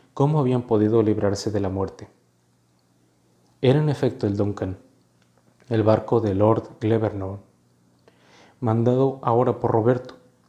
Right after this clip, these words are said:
el hijo del capitán Grant, que había sido enviado a la isla de Tabor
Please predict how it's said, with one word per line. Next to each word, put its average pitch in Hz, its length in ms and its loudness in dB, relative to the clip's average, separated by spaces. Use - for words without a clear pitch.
el 113 180 2
hijo 113 200 0
del 107 120 0
capitán - 380 -6
Grant, 98 320 -6
que 110 100 -2
había 120 220 4
sido 139 260 0
enviado 120 400 4
a 110 40 2
la 107 100 2
isla 110 220 0
de 98 80 -4
Tabor 110 380 -2